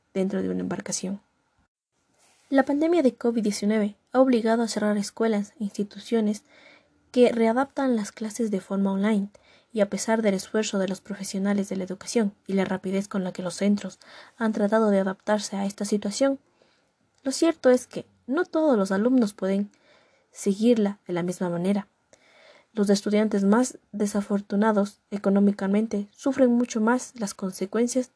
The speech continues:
de la llamada brecha educativa. La brecha educativa es la diferencia que existe entre la educación que reciben aquellos jóvenes con menores recursos y con situaciones familiares complicadas que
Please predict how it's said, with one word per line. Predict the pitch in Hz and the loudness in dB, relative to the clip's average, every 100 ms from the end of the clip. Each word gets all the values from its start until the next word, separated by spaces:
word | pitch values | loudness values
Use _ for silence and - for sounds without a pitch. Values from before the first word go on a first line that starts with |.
| _ | _
de | |
la | 180 175 | -2 0
llamada | 180 170 175 185 | -2 -4 -2 -4
brecha | 180 170 170 - | -2 -2 -2 -6
educativa. | 175 165 - 160 156 - _ _ _ _ _ _ _ _ _ _ _ _ _ _ _ | -8 -8 -10 -12 -14 -16 _ _ _ _ _ _ _ _ _ _ _ _ _ _ _
La | 269 262 | 4 4
brecha | 269 330 - | 6 2 2
educativa | 359 277 202 226 220 202 _ _ | 2 2 0 -2 -2 -4 _ _
es | 269 | 0
la | 320 | 4
diferencia | 302 269 196 202 226 214 | 4 2 0 0 0 -4
que | 208 | -8
existe | 202 - 233 - 208 - _ | -12 -4 -6 -4 -12 -12 _
entre | 196 202 202 | -2 2 4
la | 196 | 2
educación | 190 196 175 - 254 269 | 2 0 -6 2 4 4
que | 269 | 2
reciben | 220 196 - 247 220 | -2 -2 0 2 4
aquellos | 190 - 233 240 - | 2 0 0 0 2
jóvenes | 240 240 190 180 - _ _ _ | 2 4 2 -2 -12 _ _ _
con | - 190 | -4 -2
menores | 180 196 226 240 240 _ - _ _ | 2 4 4 4 2 _ -20 _ _
recursos | 214 208 285 - 226 - _ _ _ _ | -6 0 0 2 -4 -4 _ _ _ _
y | 214 | -8
con | 202 208 | -6 -6
situaciones | 208 208 202 233 240 | -4 -4 0 2 2
familiares | 240 208 190 202 208 - | 2 2 4 2 2 -4
complicadas | - 190 180 - 233 208 - _ _ _ _ _ _ _ _ _ _ | -12 -6 -6 2 2 2 -8 _ _ _ _ _ _ _ _ _ _
que | - 202 220 | 2 4 4